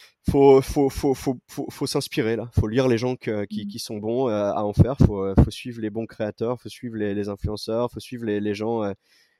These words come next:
Speaker 1: tu sais, qui, euh, qui, qui ont
Speaker 2: Mm.
Speaker 1: réussi justement à, à sortir leur épingle du jeu. Après, c'est pas une fin en soi, hein, la, l'argent,
Speaker 2: Ouais.
Speaker 1: c'est, euh, c'est, c'est, c'est, c'est, c'est vraiment pas une fin en soi, juste d'ailleurs, c'est, c'est tout sauf ça. C'est juste un moyen.
Speaker 2: C'est un moyen, c'est un moyen, mais je suis assez d'accord avec toi. C'est vrai qu'on n'est pas tous égaux au démarrage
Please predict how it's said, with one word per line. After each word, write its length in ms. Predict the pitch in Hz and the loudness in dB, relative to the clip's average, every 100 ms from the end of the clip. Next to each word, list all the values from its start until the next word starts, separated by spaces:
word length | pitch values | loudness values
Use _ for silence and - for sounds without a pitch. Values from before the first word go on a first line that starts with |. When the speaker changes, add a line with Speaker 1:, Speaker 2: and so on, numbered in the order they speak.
| _ | _
Speaker 1:
tu 100 | - | -10
sais, 20 | 110 | -10
qui, 240 | - 95 | -6 -4
euh, 220 | 92 92 | -2 -4
qui, 200 | - 85 | -8 -18
qui 160 | - 98 | -16 -10
ont 80 | 98 | -6
Speaker 2:
Mm. 40 | |
Speaker 1:
réussi 280 | 107 - 117 | -4 -6 -8
justement 440 | 107 - 107 110 | -10 -8 -4 -2
à, 200 | 95 90 - | 0 -2 -6
à 80 | 98 | -8
sortir 320 | 104 - 104 | -10 -8 -6
leur 120 | 101 | -6
épingle 260 | 98 101 95 | -6 -10 -10
du 100 | 101 | -8
jeu. 140 | 117 _ - - _ | -8 _ -20 -20 _
Après, 220 | - - 120 | -10 -4 -4
c'est 100 | 120 | -2
pas 100 | 104 | -2
une 80 | |
fin 100 | - | -2
en 40 | 104 | -4
soi, 220 | - 123 | 0 0
hein, 300 | 113 120 95 | 0 -6 -8
la, 240 | 92 92 95 | -8 -10 -8
l'argent, 340 | 101 101 107 | -8 -4 -4
Speaker 2:
Ouais. 80 | - | -4
Speaker 1:
c'est, 140 | - | -8
euh, 160 | - 80 78 | -14 -16 -16
c'est, 200 | - 95 | -14 -12
c'est, 200 | - 98 95 | -10 -8 -8
c'est, 200 | - 101 | -10 -10
c'est, 140 | 98 - | -10 -12
c'est 200 | - 98 | -12 -12
vraiment 420 | 92 101 127 143 | -8 0 4 2
pas 180 | 123 127 | 2 -2
une 80 | 110 | -2
fin 120 | 110 | -4
en 80 | 117 | -6
soi, 180 | - 123 | -2 -4
juste 220 | 107 - | -4 -8
d'ailleurs, 280 | 101 95 - | -6 -6 -8
c'est, 160 | 101 - | -18 -18
c'est 280 | - 98 - | -16 -16 -14
tout 100 | 143 | -10
sauf 200 | 127 117 | -8 -8
ça. 160 | 98 - _ _ _ _ - | -10 -14 _ _ _ _ -14
C'est 140 | 95 | -14
juste 140 | - | -10
un 60 | 101 | -6
moyen. 220 | 98 107 90 | -4 -4 -6
Speaker 2:
C'est 120 | - 214 | -8 -2
un 80 | |
moyen, 520 | 208 208 214 285 285 - | 0 0 0 -2 -4 -8
c'est 160 | - 202 | -8 -6
un 60 | |
moyen, 360 | 202 208 240 269 | -2 -2 -4 -6
mais 80 | 208 | -6
je 60 | |
suis 100 | - | -8
assez 340 | 220 - 269 254 | -8 -6 -4 -2
d'accord 360 | 226 214 202 | -2 -4 -6
avec 220 | 202 202 | -4 -4
toi. 160 | - 240 | -6 -10
C'est 160 | 240 196 | -8 -8
vrai 140 | 202 | -8
qu'on 120 | 202 | -4
n'est 160 | 196 190 | -6 -6
pas 160 | 196 | -10
tous 280 | 196 226 - | -10 -14 -10
égaux 280 | 220 208 220 | -6 -4 -4
au 140 | 202 185 | -6 -6
démarrage 760 | 196 196 185 185 196 226 | -4 -4 -8 -6 -6 -6